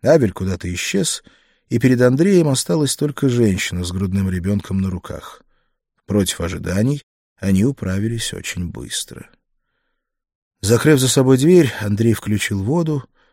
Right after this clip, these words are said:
поглядел на свое лицо в зеркале и подумал, что за последние лет пять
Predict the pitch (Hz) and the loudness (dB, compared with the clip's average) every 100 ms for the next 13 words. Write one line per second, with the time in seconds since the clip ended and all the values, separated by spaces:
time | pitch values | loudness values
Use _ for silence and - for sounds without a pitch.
0 | _ - 104 113 107 123 117 - 107 104 | _ -6 2 4 6 6 4 2 0 2
1 | 98 - 104 92 87 127 135 110 107 101 | 0 -2 -4 -4 0 0 0 -2 -2 -2
2 | 107 104 127 117 101 - 95 95 98 95 | -4 -2 0 0 -2 -4 -6 -6 -6 -4
3 | 104 113 98 101 98 98 95 - - 110 | 0 0 2 0 0 -2 -4 -10 -6 -4
4 | 180 - - | -4 -6 -14